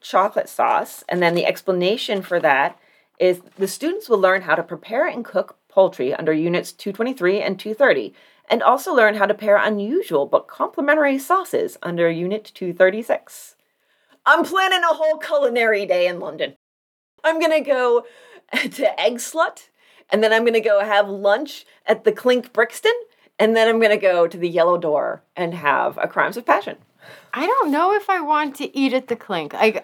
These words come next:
Speaker 2: out of curiosity, I suppose I do.
Speaker 1: But this is supposed to be giving them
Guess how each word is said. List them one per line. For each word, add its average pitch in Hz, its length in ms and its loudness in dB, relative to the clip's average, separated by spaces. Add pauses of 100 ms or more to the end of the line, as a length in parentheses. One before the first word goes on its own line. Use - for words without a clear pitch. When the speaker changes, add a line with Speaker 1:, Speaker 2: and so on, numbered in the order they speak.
Speaker 2:
out 277 140 4
of 262 120 -8
curiosity, 302 840 2
I 262 120 4
suppose 269 480 -2
I 254 140 4
do. 208 480 -4 (1200)
Speaker 1:
But 269 140 4
this 359 180 0
is 381 140 0
supposed 277 400 -4
to 294 60 -6
be 262 160 -2
giving 233 400 2
them 190 340 2